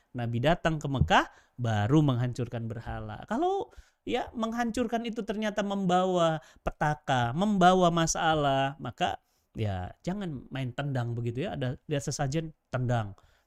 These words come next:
Nanti ada ngelihat apa, lonceng apa itu,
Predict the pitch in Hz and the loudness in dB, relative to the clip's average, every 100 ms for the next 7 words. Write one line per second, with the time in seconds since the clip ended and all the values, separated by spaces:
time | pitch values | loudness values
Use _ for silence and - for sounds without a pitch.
0 | - 135 151 143 143 139 143 143 139 - | -6 -4 -2 0 0 0 0 0 -2 -4
1 | 143 214 - _ - 143 143 131 151 143 | -6 -6 -8 _ -2 0 0 2 2 2
2 | 139 143 147 175 269 | -4 -4 -4 -4 -4